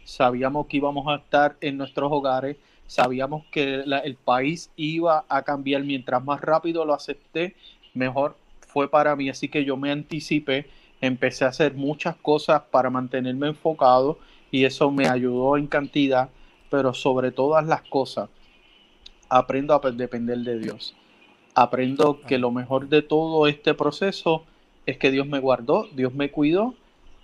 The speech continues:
Speaker 1: y hoy tenemos un proyecto corriendo en nuestro país y en algunos lugares de Estados Unidos para la gloria de Él.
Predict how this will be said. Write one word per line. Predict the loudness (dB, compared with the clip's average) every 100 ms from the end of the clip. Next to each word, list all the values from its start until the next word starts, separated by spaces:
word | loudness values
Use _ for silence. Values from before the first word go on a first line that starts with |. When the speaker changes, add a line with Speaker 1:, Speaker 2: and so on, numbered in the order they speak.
| _
Speaker 1:
y | 0 2
hoy | 2 0 -8 -6 2
tenemos | 2 2 -4
un | -6 -4
proyecto | 0 2 2 -2 _ -2 0 -2 -8 -16 -20 _ -20 -20 -20 _ _ -4
corriendo | -2 0 -2 -2 0 2
en | 0
nuestro | -4 -6 -2
país | 2 2 2 -2
y | -4 -4
en | -4
algunos | -4 -4 -4
lugares | 0 2 2 0
de |
Estados | -4 -2 -2 -6 -14
Unidos | -14 -14 -16 _ _ -6
para | 0 2
la | 2 -2
gloria | -4 -6 -6
de |
Él. | -8